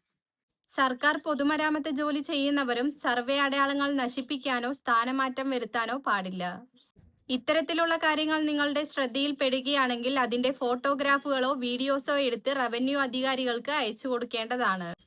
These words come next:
അവരതിൽ അന്വേഷണം നടത്തുകയും കുറ്റം ചെയ്തതായി ബോധ്യപ്പെട്ടാൽ തഹസിൽദാർ സ്ഥലത്തെ പോലീസ് സ്റ്റേഷനിലെ സ്റ്റേഷൻ ഹൗസ് ഓഫീസർക്ക് കുറ്റകൃത്യത്തിന്റെ വിശദ വിവരങ്ങളും തെളിവുകളും അടക്കം ഒരു ഫസ്റ്റ് ഇൻഫർമേഷൻ സ്റ്റേറ്റ്മെന്റ് കൊടുക്കുന്നതാണ്.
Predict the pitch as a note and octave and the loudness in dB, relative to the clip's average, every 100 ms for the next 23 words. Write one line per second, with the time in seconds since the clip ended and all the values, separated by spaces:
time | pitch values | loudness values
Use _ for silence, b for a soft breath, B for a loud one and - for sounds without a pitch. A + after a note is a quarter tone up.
0 | - A#3+ B3 C#4 D4+ D4 D4+ B3+ C#4 D4 | 0 2 4 2 2 2 2 2 2 0
1 | E4 D#4 D4+ B3+ B3 D4+ C4 B3+ C#4+ - | 0 0 2 0 0 -4 -2 0 0 -2
2 | B3+ - C#4 C#4+ C#4+ C4 C4+ C#4 C#4+ B3 | -6 -2 -2 0 -4 -2 0 0 0 0
3 | B3 B3 C4+ B3 A#3 A#3+ B3+ B3+ B3 A3+ | 0 0 -4 -4 -2 -4 0 0 0 -2
4 | C#4 B3+ B3 C4 - - - B3 A#3+ A3+ | -6 -4 -4 -6 -8 -20 -4 -2 -2 -2
5 | C4+ C#4 C4 B3+ C4+ - D4 C4+ C#4+ C4+ | -2 -2 -2 -2 -4 -2 -4 -2 -2 0
6 | C#4 C#4+ C4 A#3+ C4+ C#4 C#4 C4+ C4+ B3+ | -2 -4 -4 -4 -2 -2 0 -2 -2 -4
7 | B3 C4+ B3+ B3+ A3 B3 C4+ A#3+ - C4+ | -2 -6 -4 -6 -4 -6 -4 -6 -4 -2
8 | C4+ C4 C4+ C#4 C4 B3 C4+ B3 B3 A#3+ | -2 -4 -2 -2 -2 -2 -4 -6 -6 -4
9 | C#4 C4+ A#3+ B3+ C4 B3+ C4 C#4+ A#3 A#3 | -4 -2 -2 -2 -2 0 0 0 -2 0
10 | B3+ C4 C#4+ C4 A3+ A3 B3+ C#4+ B B | 0 0 0 -2 -2 -4 -4 -4 B B
11 | B - D4 D4 D4+ C#4 - D#4 C#4 D4+ | B -6 -6 -2 -2 -2 -2 -2 0 0
12 | D4+ D4+ D4 D#4 D4+ C4+ C4 C4 C4 B3+ | 0 -2 -2 -4 -2 -2 -2 -2 -2 -2
13 | - B3+ B3 A#3+ B3 C4 A3 F3 | 0 -2 -2 -2 -2 0 2 0